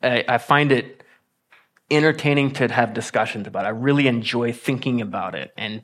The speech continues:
like, what would it be like? I wonder if it'll be like this. I wonder if it'd be like that. But those discussions were happening. I wonder if it's this king. You know, is it Jehoshaphat?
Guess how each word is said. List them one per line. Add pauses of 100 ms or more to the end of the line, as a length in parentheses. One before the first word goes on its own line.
(100)
like,
what
would
it
be
like?
I
wonder
if
it'll
be
like
this.
I
wonder
if
it'd
be
like
that. (580)
But
those
discussions
were
happening. (440)
I
wonder
if
it's
this
king. (920)
You
know,
is
it
Jehoshaphat?